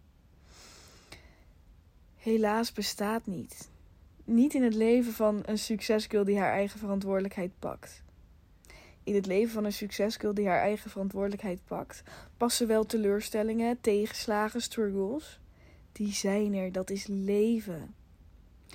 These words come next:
En dat zijn de momenten waar je groeit, waar je kan denken, "Oké, wat kan ik hier uithalen? Welke kans ligt hier?"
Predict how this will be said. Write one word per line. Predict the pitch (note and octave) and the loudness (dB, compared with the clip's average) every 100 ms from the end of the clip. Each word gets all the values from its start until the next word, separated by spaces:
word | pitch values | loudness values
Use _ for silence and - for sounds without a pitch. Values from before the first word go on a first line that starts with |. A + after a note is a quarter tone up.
| - - - | -20 -20 -14
En | - C#4+ A#3+ | -4 0 2
dat | B3+ B3+ | 0 2
zijn | B3 A#3 | 2 4
de | A#3+ | 4
momenten | A3+ A3 A3 B3 C4 A#3+ | 4 4 2 2 2 0
waar | G3+ G3 | 0 0
je | G3 | -2
groeit, | - - C4+ D4+ A3+ | -6 0 4 4 4
waar | G3+ | 2
je | G3 G3+ - - - - - - - - - - - - - - - | 2 -2 -8 -20 -20 -20 -20 -20 -20 -20 -20 -20 -20 -20 -20 -18 -8
kan | A#3 A#3+ | -2 0
denken, | C4 C#4 - | 0 0 -2
"Oké, | B3 C#4+ | -2 -2
wat | C4 - | -2 0
kan | C4+ | -2
ik | B3+ | 0
hier | C4+ | -2
uithalen? | A3+ C#4 C#4 B3 B3 | -2 0 2 2 4
Welke | B3 A#3+ - | 2 0 2
kans | C#4+ D4 B3+ | 2 4 0
ligt | A3+ A3 - | -2 -2 -4
hier?" | G3 F#3+ G3 | -4 -4 -8